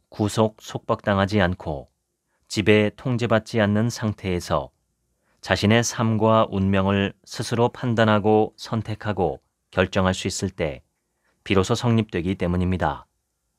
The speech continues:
근대 이후의 자유를 간략하게 표현한다면 그것은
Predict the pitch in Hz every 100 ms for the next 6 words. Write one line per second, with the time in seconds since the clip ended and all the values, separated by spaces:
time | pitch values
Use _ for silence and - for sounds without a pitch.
0 | _ _ _ _ _ _ _ _ _ _
1 | _ _ _ - 113 113 113 117 117 101
2 | 92 107 104 110 - 90 92 87 78 67
3 | - - 95 98 - 98 107 110 - 110
4 | 107 101 98 82 67 - _ _ _ _
5 | _ - 92 90 98 95